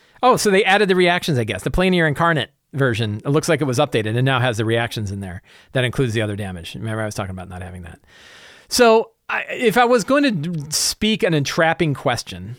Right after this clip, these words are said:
my, in my, my entrapment question would be, is this cutting room floor material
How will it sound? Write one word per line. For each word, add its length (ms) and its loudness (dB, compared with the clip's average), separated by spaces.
my, 400 2
in 100 2
my, 260 2
my 160 2
entrapment 840 -2
question 460 -4
would 200 -4
be, 340 -2
is 200 2
this 200 2
cutting 380 0
room 240 2
floor 320 0
material 600 -4